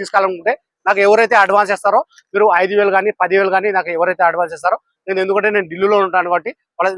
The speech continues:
మీకు టైమ్ తీసుకుని నేను నాలుగు, ఫోర్ డేస్, వన్ వీక్, టెన్ డేస్,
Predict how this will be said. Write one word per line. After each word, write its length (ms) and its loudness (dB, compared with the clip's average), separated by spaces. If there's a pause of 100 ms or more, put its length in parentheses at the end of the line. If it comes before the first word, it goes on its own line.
(100)
మీకు 140 0 (220)
టైమ్ 180 2
తీసుకుని 320 -4
నేను 140 0 (220)
నాలుగు, 200 0 (200)
ఫోర్ 180 0
డేస్, 220 -4 (180)
వన్ 180 -2
వీక్, 200 -8 (640)
టెన్ 180 2
డేస్, 180 4